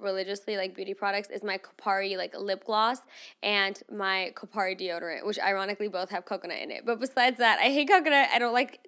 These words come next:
to taste it, eat it in my mouth, none of that, okay? Another thing. So why the fuck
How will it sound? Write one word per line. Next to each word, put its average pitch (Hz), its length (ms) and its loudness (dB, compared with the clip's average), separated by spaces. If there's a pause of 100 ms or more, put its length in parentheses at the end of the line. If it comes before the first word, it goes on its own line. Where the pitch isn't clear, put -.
(100)
to 254 120 -12
taste 247 340 0
it, 233 160 0
eat 214 160 -6
it 208 180 -2
in 226 80 -4
my 196 140 0
mouth, 185 420 -4
none 196 160 -2
of 151 120 -6
that, - 220 -6
okay? 285 280 2 (1040)
Another 226 360 6
thing. 185 320 -10 (100)
So 359 540 6 (220)
why 302 240 8
the 539 200 2
fuck - 420 -2